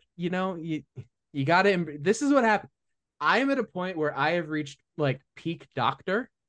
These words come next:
Okay? The creative juices are flowing. You just, you're at, this is, okay. Last thing I'll say about this. This is what happens with people with bachelor's degrees. Okay?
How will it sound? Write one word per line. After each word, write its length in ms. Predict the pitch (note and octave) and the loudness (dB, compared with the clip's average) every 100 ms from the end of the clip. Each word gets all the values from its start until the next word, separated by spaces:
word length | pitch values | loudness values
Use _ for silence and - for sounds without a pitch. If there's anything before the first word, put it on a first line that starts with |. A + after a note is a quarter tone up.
| _ _ _ _ _ _ - | _ _ _ _ _ _ -12
Okay? 380 | C3 D3+ D#3+ F3+ _ _ _ - | -6 2 2 2 _ _ _ -10
The 60 | C#3 | -10
creative 440 | - D3 D#3 E3 | -4 0 2 0
juices 440 | C#3 E3+ - C#3 | -2 -4 -4 -6
are 60 | B2+ | -6
flowing. 500 | - A#2 A2 C#3+ B3 - _ _ _ _ _ _ _ _ _ - C3 | -8 -6 -6 -4 -6 -10 _ _ _ _ _ _ _ _ _ -18 -8
You 300 | D3+ F#3+ G3+ | -4 -2 0
just, 480 | F3 D#3 - - _ _ | -2 -2 -6 -20 _ _
you're 220 | D3 D3+ E3 | -8 -2 -2
at, 180 | F3 - - _ _ _ _ _ _ _ _ _ _ _ _ _ _ - | -2 -6 -20 _ _ _ _ _ _ _ _ _ _ _ _ _ _ 0
this 160 | C4 | 0
is, 140 | C#4 A3 _ _ _ _ _ D3 | 0 -8 _ _ _ _ _ -6
okay. 260 | C#3 G2+ - _ D#3+ | -6 -8 -14 _ 0
Last 280 | F#3+ A#3+ | 2 2
thing 140 | - G#3+ | 2 2
I'll 100 | E3+ | 2
say 180 | C#3 B2 | -2 -4
about 220 | G#2 G#2 _ | -4 -10 _
this. 220 | - _ - - _ _ - | -20 _ -20 -20 _ _ -6
This 180 | F#3+ | -4
is 100 | C4 C#4 | -4 -2
what 140 | C#4 | 2
happens 400 | G3+ F3+ E3 D#3+ | 2 2 -2 -4
with 140 | D3 | -6
people 300 | - C3+ C#3 | -4 -4 -2
with 180 | C3 C#3 | -4 -4
bachelor's 500 | A#2+ A2 - - G2+ | -4 -8 -10 -16 -16
degrees. 400 | - - - _ _ _ _ | -18 -20 -20 _ _ _ _
Okay? 300 | A#2 - D3 | -16 -10 -10